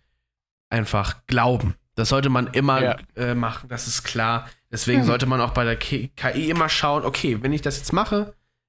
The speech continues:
Speaker 1: ist das denn cool? Sollte man das
Speaker 2: Eben.
Speaker 1: tun und sowas?
Speaker 2: Ja.
Speaker 1: Auch hier dieses,
Speaker 2: Ja.
Speaker 1: ich schreibe meinen Aufsatz oder ich schreibe meine Arbeit mit der K I.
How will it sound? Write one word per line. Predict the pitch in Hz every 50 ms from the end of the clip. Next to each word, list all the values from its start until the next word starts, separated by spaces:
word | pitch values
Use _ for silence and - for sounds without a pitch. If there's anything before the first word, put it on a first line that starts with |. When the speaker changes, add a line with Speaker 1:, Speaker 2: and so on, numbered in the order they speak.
| _ _ _
Speaker 1:
ist | - 190 - -
das | 196 185 - -
denn | 180 170 165 165 147 - _ _ _ _ _ _ _ _ _ _ _ _ _ _ _ _ _ _ - - -
cool? | - 185 220 262 262 262 _ _ _ _ _ _ _ _ _ -
Sollte | 143 156 185 - 214
man | 208 202 196
das | 190 190 -
Speaker 2:
Eben. | 143 131
Speaker 1:
tun | 127 196 220 226 220 226
und | 220 185 180
sowas? | 185 190 190 196 202 208 208
Speaker 2:
Ja. | -
Speaker 1:
Auch | - 156 151 -
hier | - 175
dieses, | 156 160 156 156 156 - -
Speaker 2:
Ja. | - - - - - - _ _
Speaker 1:
ich | - 139 -
schreibe | - - 151 160 170 170 151
meinen | 147 143 143 147 143 135
Aufsatz | - 123 160 175 - - 170 160 160 160 - -
oder | 120 135 131 127 123
ich | 127
schreibe | - - 139 143 151
meine | 139 139 135 135 92
Arbeit | - 147 151 156 165 147 - -
mit | 160 165 -
der | 180 156
K | - - 165 143
I. | - 143 156 165 160 -